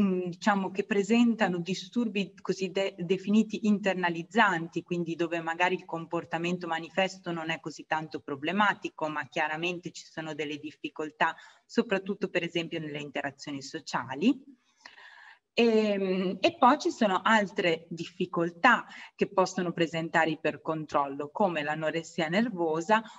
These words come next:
oppure alcuni sintomi d'ansia e depressione resistenti al trattamento. Si è visto che hanno questa elevata componente di autocont-, di ipercontrollo.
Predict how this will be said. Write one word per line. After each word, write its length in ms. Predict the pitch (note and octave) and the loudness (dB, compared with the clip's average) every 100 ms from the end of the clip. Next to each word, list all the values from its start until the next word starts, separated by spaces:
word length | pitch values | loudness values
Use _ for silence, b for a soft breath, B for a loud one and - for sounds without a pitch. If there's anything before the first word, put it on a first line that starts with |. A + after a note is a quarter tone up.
| B | B
oppure 460 | E4+ E4+ - G3+ B3 | 0 0 0 2 4
alcuni 500 | A#3 - G#3 G#3+ F#3 | 4 0 0 0 0
sintomi 600 | F#3+ A#3+ G3 F3 D#3 D#3+ | 4 4 4 -2 -6 -2
d'ansia 540 | G#3 G3+ F3+ F#3 D#3 | 0 0 -4 -2 -2
e 100 | D#3 | 0
depressione 840 | F3 F3+ - C#4+ - - D#3+ F#3+ A#3 | 0 0 2 0 0 -4 -2 0 2
resistenti 680 | B3+ B3+ C4+ - C#3+ C#3+ | 2 0 -4 -4 -6 -4
al 120 | E3 - | -4 -4
trattamento. 880 | C3+ C3+ C3 C3 B2 B2 B2 C3+ | -8 -6 -6 -6 -10 -14 -14 -12
Si 140 | C3 B3 | -2 0
è 40 | |
visto 360 | F#3 C#3+ - A3 | 0 -6 -6 -4
che 120 | - | -4
hanno 320 | - E3+ D#3+ F#3 | -2 -2 -2 -4
questa 260 | F#3+ - | -4 -2
elevata 500 | C#3 E3+ E3 C3+ E3+ | -2 -2 -2 -4 -6
componente 640 | - F3+ F3 E3+ C#3 C3 D3+ | -4 -6 -4 -8 -10 -10 -12
di 260 | C3 C#3 C3+ B B B | -10 -14 -14 B B B
autocont-, 720 | - D#3+ - C#3+ C#3 C3+ C3+ - | -6 -6 -8 -10 -8 -10 -10 -8
di 340 | F3 D#3+ D#3 | -8 -8 -10
ipercontrollo. 1080 | D3 D3+ C#3+ C#3+ C#3 - A#2+ B2 B2+ C3+ C3+ | -10 -12 -10 -10 -10 -10 -12 -10 -8 -8 -8